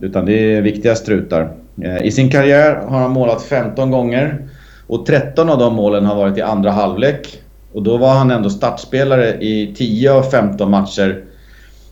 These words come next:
Av de matcherna där han gjorde mål då, då. Eh, eftersom han var startspelare i Cadiz i Segundan och vid två tel-, tillfällen av, eh, när han gjort mål så har han varit startspelare i Valencia. Så det är inte bara att han är inhoppare som gör att han gör mål i andra halvlek.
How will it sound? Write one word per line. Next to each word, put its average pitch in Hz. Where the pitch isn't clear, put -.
Av 98
de 107
matcherna 98
där 87
han 92
gjorde 95
mål 151
då, 127
då. 143
Eh, 113
eftersom 113
han 110
var 98
startspelare 95
i -
Cadiz 127
i 107
Segundan 123
och 120
vid 120
två 98
tel-, 98
tillfällen 90
av, 92
eh, 90
när 95
han 92
gjort 87
mål 90
så 95
har 92
han 90
varit 90
startspelare 95
i 78
Valencia. 98
Så 90
det 101
är -
inte 101
bara 117
att 117
han 90
är 92
inhoppare 104
som 92
gör 82
att -
han 87
gör 82
mål 80
i -
andra 85
halvlek. 87